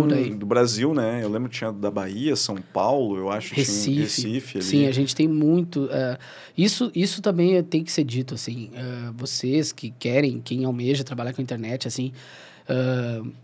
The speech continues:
Speaker 2: Aproveitem o relacionamento e o networking que vocês vão criar em cima disso, assim, porque realmente tu pode conhecer pessoas incríveis.
Speaker 1: Uhum.
Speaker 2: E eu conheci pessoas que, assim, cara, não, não, não tenho o que falar, assim, pessoas que eu, pode vir na minha casa a hora que for,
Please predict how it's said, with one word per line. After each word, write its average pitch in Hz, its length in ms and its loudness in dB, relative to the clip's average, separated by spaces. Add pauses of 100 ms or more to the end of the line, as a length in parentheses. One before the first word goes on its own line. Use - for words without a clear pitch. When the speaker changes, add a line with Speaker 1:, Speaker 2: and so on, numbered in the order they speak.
(180)
Speaker 2:
Aproveitem 151 640 6
o 147 220 6
relacionamento 143 1040 4
e 147 120 2
o 147 40 4
networking 147 600 2
que 139 80 -6
vocês 135 280 -2
vão 131 100 0
criar 123 240 -2
em 120 60 -2
cima 120 240 -4
disso, 107 300 -10
assim, 110 200 -8
porque - 300 -6
realmente 139 540 2
tu - 60 -20
pode 139 220 2
conhecer 135 240 -4
pessoas 135 380 -4
incríveis. 120 580 -6 (160)
Speaker 1:
Uhum. 101 400 -6
Speaker 2:
E 131 120 0
eu 143 140 8
conheci 156 400 2
pessoas 156 460 2
que, - 160 -2
assim, 160 420 0 (600)
cara, 143 300 4
não, 123 160 -2 (140)
não, 135 320 -4
não 131 380 -2
tenho 147 240 4
o - 20 -2
que 151 200 0
falar, 156 560 8
assim, 127 260 -2
pessoas 123 460 -4
que - 180 -2
eu, 151 300 4 (1000)
pode 156 240 2
vir 170 100 4
na 175 80 6
minha 175 120 6
casa 170 260 8
a 175 40 10
hora 175 100 10
que 175 140 4
for, 180 520 6